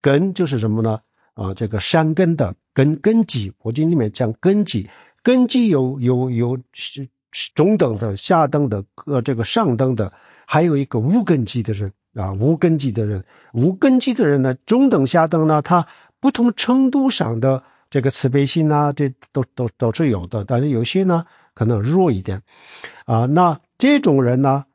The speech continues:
那就，就，就叫做这个断根啊，断根的人啊，给他讲什么啊，再怎么样，什么都是没有用的，他就是这样的一个人。但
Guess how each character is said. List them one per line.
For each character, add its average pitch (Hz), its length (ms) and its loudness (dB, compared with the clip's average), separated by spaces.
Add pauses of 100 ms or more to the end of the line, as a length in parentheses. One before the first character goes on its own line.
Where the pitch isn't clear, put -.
那 113 180 0
就， 117 140 -2
就， 107 160 -2
就 113 120 -4
叫 101 220 -2
做 92 200 -8
这 95 160 -10
个 90 280 -12 (100)
断 123 280 2
根 135 360 2
啊， 95 240 -6 (120)
断 110 200 0
根 120 220 0
的 170 80 2
人 113 200 -2 (100)
啊， 92 300 -8 (760)
给 117 100 -4
他 123 140 2
讲 143 320 0
什 131 180 0
么 170 160 4
啊， 117 340 2 (400)
再 147 180 2
怎 139 120 2
么 131 120 2
样， 120 240 0
什 117 120 -2
么 107 80 -2
都 113 120 -2
是 110 120 -6
没 104 140 -2
有 110 140 0
用 185 240 2
的， 87 180 -6
他 127 180 -8
就 196 140 -6
是 127 160 -8
这 113 100 -6
样 98 160 -2
的 87 80 -10
一 95 80 -10
个 98 120 -8
人。 95 180 -6 (640)
但 175 200 2